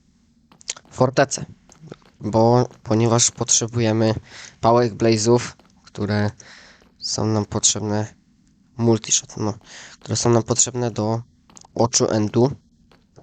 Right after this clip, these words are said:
Jasne jest jakoś.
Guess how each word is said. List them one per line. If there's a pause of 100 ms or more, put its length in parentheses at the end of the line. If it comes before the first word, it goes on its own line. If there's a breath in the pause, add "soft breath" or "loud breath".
(2500)
Jasne
jest
jakoś.